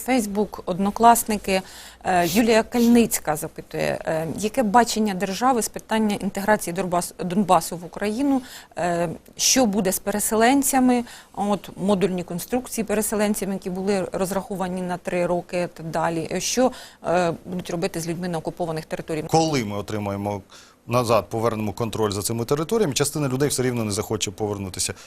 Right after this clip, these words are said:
Speaker 2: Вони через такі проекти мають бути, ми зараз над ними працюємо,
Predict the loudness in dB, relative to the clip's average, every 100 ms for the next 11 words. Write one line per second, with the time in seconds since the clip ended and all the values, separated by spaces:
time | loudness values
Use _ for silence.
0 | -18 -2 0 2 2 2 2 0 -6 _
1 | -4 -4 0 2 2 0 0 2 0 -4
2 | -6 -4 -2 0 2 2 0 -4 -4 -6
3 | -6 -6 -4 -4 -6